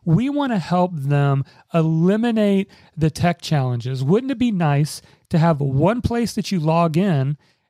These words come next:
and that's where you do all of your work?" That's where, uh, you literally can blog, you can podcast, you can create landing pages, uh, you can, um,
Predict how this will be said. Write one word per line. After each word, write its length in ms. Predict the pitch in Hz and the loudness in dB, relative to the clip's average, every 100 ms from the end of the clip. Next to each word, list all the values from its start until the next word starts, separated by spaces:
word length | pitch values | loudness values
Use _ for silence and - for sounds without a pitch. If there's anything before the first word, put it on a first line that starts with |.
| - | -4
and 160 | 151 | 0
that's 240 | 196 240 - | 0 -2 -4
where 120 | 233 | -2
you 140 | 208 | 0
do 240 | 151 175 208 | 2 2 0
all 300 | - 156 180 | 0 0 2
of 100 | 185 | 0
your 140 | 226 | 0
work?" 360 | 240 320 277 - - _ _ _ | 0 0 -2 -8 -20 _ _ _
That's 320 | - 208 - | -2 -2 -2
where, 480 | 196 190 190 180 180 | -2 0 2 2 0
uh, 380 | 160 151 151 147 | 0 0 0 -2
you 200 | 175 156 | 0 0
literally 540 | 151 175 202 202 190 180 | 0 0 0 0 -2 -2
can 240 | 160 135 | -4 -6
blog, 720 | 117 127 180 220 226 240 226 | -6 -2 0 2 2 2 0
you 220 | 185 139 135 | -2 -2 -4
can 220 | 143 117 | -6 -8
podcast, 1000 | - 190 226 190 - 214 208 202 - - - - - | -6 -2 -2 -2 -4 -2 0 -2 -4 -12 -20 -20 -20
you 240 | _ 147 156 | _ 0 0
can 280 | 156 160 143 | 2 0 0
create 320 | 156 139 127 | 0 0 0
landing 480 | 143 226 240 233 220 | -2 0 0 0 -2
pages, 800 | 208 214 196 202 196 190 196 - - _ _ _ _ | -2 -2 -2 0 0 0 -2 -6 -20 _ _ _ _
uh, 320 | 143 139 139 135 | 0 2 2 0
you 320 | 135 170 175 | 0 0 0
can, 720 | - 170 156 151 143 139 131 - _ _ _ _ | 0 2 2 2 2 0 -2 -6 _ _ _ _
um, 640 | 143 135 135 135 131 135 | -2 0 0 -2 -4 -8